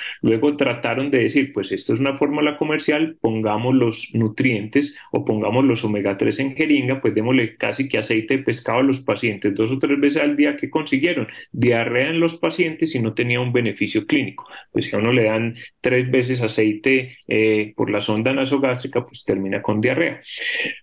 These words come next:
Pero, pero, pero ahí es donde, donde va la pregunta. Cuando hay un trabajo y puede tener sesgo, cuando hay dos pueden tener sesgo,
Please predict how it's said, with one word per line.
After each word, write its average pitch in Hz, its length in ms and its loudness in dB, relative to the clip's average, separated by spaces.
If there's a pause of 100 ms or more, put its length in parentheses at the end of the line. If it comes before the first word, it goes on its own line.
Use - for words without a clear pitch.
(100)
Pero, 175 540 0
pero, 175 400 0
pero 165 320 0
ahí 175 240 0
es 202 260 -2
donde, 175 440 0
donde 143 300 2
va 139 100 0
la 170 160 -2
pregunta. 120 480 -2
Cuando 135 260 2
hay 143 80 4
un 185 140 -2
trabajo 180 420 2
y 185 60 -2
puede 175 180 0
tener 127 300 -2
sesgo, 147 480 2
cuando 123 260 0
hay 123 120 2
dos 156 300 0
pueden 156 200 -2
tener 117 260 0
sesgo, 135 520 0